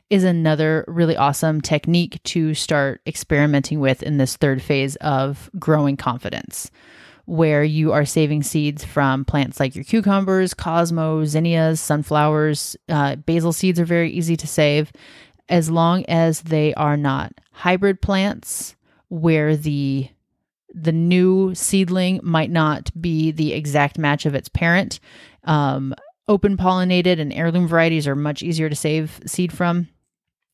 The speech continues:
but it's a, it's a, a fun experiment to see how many different types of seeds you can save and how do they compare to their parent plant. So seed saving is on that list for the,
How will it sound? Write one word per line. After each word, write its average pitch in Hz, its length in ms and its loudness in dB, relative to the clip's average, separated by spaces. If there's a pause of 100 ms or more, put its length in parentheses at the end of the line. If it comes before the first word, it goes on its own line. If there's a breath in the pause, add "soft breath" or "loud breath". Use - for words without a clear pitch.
(140)
but 170 240 0
it's 170 180 2
a, 151 300 4 (400)
it's 170 220 0
a, 139 280 0 (440)
a 165 100 0
fun 214 380 0
experiment 175 680 -2
to 156 100 -2
see 156 480 -2 (160)
how 160 220 -2
many 151 280 -2
different - 400 -4
types - 300 -2
of 143 100 -4
seeds 151 300 -4
you 135 60 -4
can 135 140 -4
save 214 380 2 (580 loud breath)
and 165 340 2
how 156 220 2
do 151 100 4
they 139 120 2
compare 135 400 0
to - 160 -4
their 127 140 2
parent - 400 -8
plant. - 320 -8
So 156 120 -2
seed 190 280 0
saving 170 300 2
is 147 120 2
on 143 140 2
that 131 160 0
list 135 260 -4
for 147 240 0
the, 135 140 -4